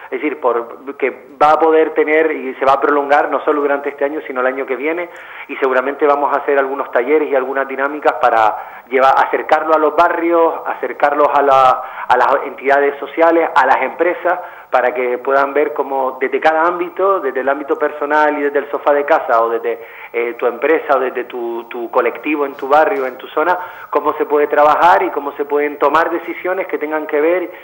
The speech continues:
y vayan bajo el mismo paraguas de lo-, de los O D S. Eh, es una apuesta en el que todos y todas, eh, hacemos algo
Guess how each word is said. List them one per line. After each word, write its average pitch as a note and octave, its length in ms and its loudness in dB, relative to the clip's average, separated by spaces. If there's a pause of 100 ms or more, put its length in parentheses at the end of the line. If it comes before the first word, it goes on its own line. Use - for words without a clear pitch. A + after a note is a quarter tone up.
(160)
y A#2+ 80 -10
vayan C3+ 280 2
bajo B2+ 220 2
el A#2+ 60 -4
mismo C3+ 260 -8
paraguas C3+ 360 4
de C3 80 2
lo-, A2+ 320 2
de B2 120 -4
los A#2+ 160 -2
O C3+ 60 2
D A#2+ 100 0
S. A#2 240 -6 (380)
Eh, C#3 260 -2
es D3+ 60 -2
una D#3 160 0
apuesta D#3+ 500 2
en C#3 140 -4
el B2+ 120 -6
que B2 200 -4
todos D#3 260 0
y D3 60 -6
todas, D#3 340 4 (240)
eh, C3 260 0 (140)
hacemos C#3+ 420 0
algo F#3 360 0